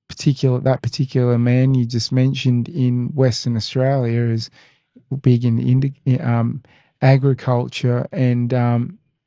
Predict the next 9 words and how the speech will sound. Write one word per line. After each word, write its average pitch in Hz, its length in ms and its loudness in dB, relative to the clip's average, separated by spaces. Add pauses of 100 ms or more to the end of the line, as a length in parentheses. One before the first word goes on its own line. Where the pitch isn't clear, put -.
(260)
and 135 240 4
natural 127 500 0
resources, 120 840 -2
another 123 420 0
one 117 160 2
of 110 80 0
the 107 80 0
pillars. 127 720 0 (760)
Um, 123 480 4